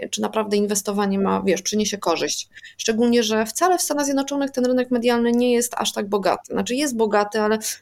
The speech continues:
nie jest aż wcale w takiej super sytuacji, wiesz, zarobkowej. E, i chyba po prostu bardzo liczą każdego dolara. Również tego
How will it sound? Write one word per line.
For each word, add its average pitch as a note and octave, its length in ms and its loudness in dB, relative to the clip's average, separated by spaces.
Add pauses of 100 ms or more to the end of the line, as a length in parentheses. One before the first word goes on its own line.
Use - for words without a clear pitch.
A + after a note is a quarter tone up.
nie A#3 80 4
jest B3+ 160 2
aż A3+ 120 -2
wcale A3 200 -2
w - 40 -16
takiej A3 200 -4
super - 260 -2
sytuacji, G#3 560 0
wiesz, C3+ 360 -2
zarobkowej. F#3 680 -2 (640)
E, F3+ 340 -2 (120)
i A3+ 520 2
chyba F#4+ 1080 2 (500)
po D4 120 2
prostu C#4 840 0
bardzo B3 300 4
liczą A3+ 280 -2
każdego G3 400 -2
dolara. - 480 -2 (420)
Również D4 340 2
tego C#4 140 -4